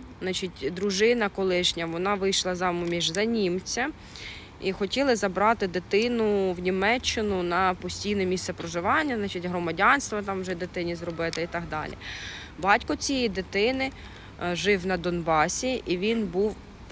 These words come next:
хронічний алкоголік, і він за цей дозвіл, е, для, щоб дитина виїхала на постійне місце проживання, значить, оформилась у, у Німеччині, вимагав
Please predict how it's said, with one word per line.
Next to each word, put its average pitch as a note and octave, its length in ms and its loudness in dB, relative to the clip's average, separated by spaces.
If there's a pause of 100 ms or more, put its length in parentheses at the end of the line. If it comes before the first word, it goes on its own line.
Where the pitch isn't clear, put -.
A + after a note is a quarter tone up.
хронічний G3 480 2
алкоголік, F3+ 880 2
і F#3 100 0
він G#3 220 0
за F#3 120 2
цей F#3 240 0
дозвіл, E3 680 0 (1000)
е, F3 80 0
для, E3 200 -4
щоб F3 240 -2
дитина F3+ 420 2
виїхала E3 520 0
на E3+ 80 -2
постійне E3 420 -4
місце D#3+ 260 -4
проживання, E3 500 -4
значить, D#3+ 320 -4
оформилась D#3+ 600 -4
у, E3 40 -4 (200)
у - 20 -4
Німеччині, D4 840 -2 (460)
вимагав G3+ 540 6